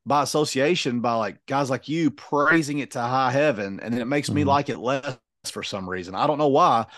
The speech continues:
Speaker 1: but, like, it just, when I hear people be like, "Oh, you've gotta see this movie, you've gotta see," I'm like,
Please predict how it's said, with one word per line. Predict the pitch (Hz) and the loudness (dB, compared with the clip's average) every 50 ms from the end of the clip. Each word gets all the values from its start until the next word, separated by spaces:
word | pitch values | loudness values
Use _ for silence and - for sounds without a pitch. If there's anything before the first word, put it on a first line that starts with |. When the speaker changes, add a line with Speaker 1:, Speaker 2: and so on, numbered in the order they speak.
| - - _ _ | -20 -20 _ _
Speaker 1:
but, | 156 160 | 2 4
like, | 156 147 135 - - - _ | 4 2 2 0 -6 -16 _
it | - 170 170 | -2 -2 -2
just, | 151 170 151 - - - _ _ _ _ | 0 -2 -4 -4 -8 -10 _ _ _ _
when | 127 143 151 | -4 0 0
I | 147 143 | 0 2
hear | 147 185 185 | 2 2 2
people | - 165 151 143 | 2 0 -6 -4
be | 135 143 | 0 0
like, | 147 123 110 - - 131 135 135 131 123 | 0 0 0 -4 -8 -14 -12 -12 0 2
"Oh, | 220 254 262 254 240 240 | 4 4 6 6 6 4
you've | 240 233 233 220 165 | 4 4 2 0 -2
gotta | - 208 208 202 202 196 196 | -4 -2 0 2 2 0 0
see | 185 - - - 196 196 202 | -2 -2 -4 -4 -6 -8 -6
this | 196 196 185 - - | -4 -4 -4 -4 -6
movie, | 170 185 185 190 202 202 180 196 | -6 -2 -2 -2 -2 -2 -4 -4
you've | 196 170 143 | -6 -6 -4
gotta | - 208 190 196 190 190 | -2 0 0 0 0 -2
see," | - - - 208 214 202 | -4 -4 -4 -4 -6 -4
I'm | 156 147 143 | -2 0 0
like, | 127 117 107 101 - _ | 2 2 0 0 -4 _